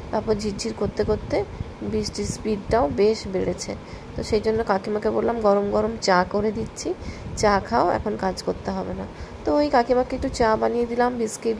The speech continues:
দিলাম, আর কাকিমার সাথে বসে বসে একটু গল্প করছিলাম। তারপর ছেলের আবদার, আজকে রবিবার, ওকে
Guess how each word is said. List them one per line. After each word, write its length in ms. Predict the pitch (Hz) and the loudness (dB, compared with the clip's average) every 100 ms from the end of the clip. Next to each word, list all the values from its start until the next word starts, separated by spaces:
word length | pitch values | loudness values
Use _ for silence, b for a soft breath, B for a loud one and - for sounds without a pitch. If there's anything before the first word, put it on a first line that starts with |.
| - | -2
দিলাম, 340 | 240 262 269 B B B - | 0 0 0 B B B -2
আর 80 | |
কাকিমার 360 | 247 202 220 202 | 0 0 -2 -2
সাথে 240 | 208 208 | -2 -2
বসে 260 | 269 202 208 | -2 -2 -4
বসে 220 | 202 - | -4 -4
একটু 220 | 277 - | -2 -2
গল্প 400 | 285 180 175 180 - | 2 4 2 -2 -6
করছিলাম। 440 | 175 - - 190 196 B B B - | -6 -6 -6 -6 -8 B B B 0
তারপর 280 | 202 214 233 | 0 0 -4
ছেলের 360 | - 214 214 214 | 0 2 4 4
আবদার, 380 | 196 208 262 | 2 0 0
আজকে 380 | 247 196 - 320 440 B B - | 2 0 -4 -4 -4 B B 0
রবিবার, 520 | 208 202 214 208 330 - | 2 2 2 4 4 0
ওকে 240 | 196 - | -2 -4